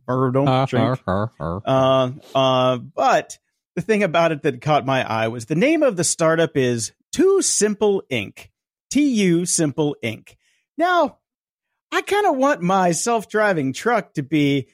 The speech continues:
Speaker 1: too
Speaker 2: This shit is
Speaker 1: complex.
Speaker 2: hard.
Speaker 1: <laughs> Yeah,
Speaker 2: This
Speaker 1: I
Speaker 2: shit
Speaker 1: wanna
Speaker 2: is hard, Inc. <laughs>
Speaker 1: Exactly. Holy shit, have you seen how this has to work,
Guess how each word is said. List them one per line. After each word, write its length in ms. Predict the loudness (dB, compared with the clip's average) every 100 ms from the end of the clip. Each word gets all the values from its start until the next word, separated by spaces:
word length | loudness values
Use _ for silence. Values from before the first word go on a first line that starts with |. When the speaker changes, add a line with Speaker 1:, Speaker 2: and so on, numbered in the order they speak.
| _
Speaker 1:
too 180 | -2 2
Speaker 2:
This 160 | 2 2
shit 160 | 2 2
is 120 | 2
Speaker 1:
complex. 420 | 2 2 2 2
Speaker 2:
hard. 360 | 0 0 0 -2
Speaker 1:
<laughs> 260 | 0 -2 -2
Yeah, 120 | -2
Speaker 2:
This 100 | 0
Speaker 1:
I 40 | 0
Speaker 2:
shit 100 | 2
Speaker 1:
wanna 100 | 0
Speaker 2:
is 80 | 0
hard, 460 | 0 0 -2 -4
Inc. 360 | -8 -6 -6 -8 -10 -10
<laughs> 260 | -8 -6 -8 -6
Speaker 1:
Exactly. 960 | -6 0 0 2 0 0 0 0 -4 -8 _ -8 -8 -10 -16 -12 -2
Holy 360 | 0 2 0
shit, 340 | -2 -2 0 0
have 160 | 0
you 80 | 0
seen 180 | 0 0
how 140 | 2
this 140 | 2 2
has 180 | 0
to 100 | 0
work, 300 | 0 0 -2